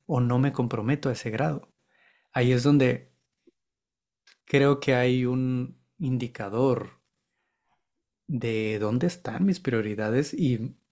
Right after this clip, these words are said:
incluso dónde está mi autoestima, dónde está mi valoración de mí mismo,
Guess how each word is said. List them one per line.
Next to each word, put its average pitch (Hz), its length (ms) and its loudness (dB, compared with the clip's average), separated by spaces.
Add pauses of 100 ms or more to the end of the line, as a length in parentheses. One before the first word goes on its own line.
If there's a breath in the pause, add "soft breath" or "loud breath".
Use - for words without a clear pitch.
(320)
incluso 127 640 2
dónde 131 600 4
está 117 400 -2
mi 131 160 2
autoestima, 131 960 0 (800)
dónde 113 240 0
está 123 300 0
mi 120 600 2
valoración 110 720 -2
de 123 100 0
mí 113 180 -2
mismo, 113 640 -2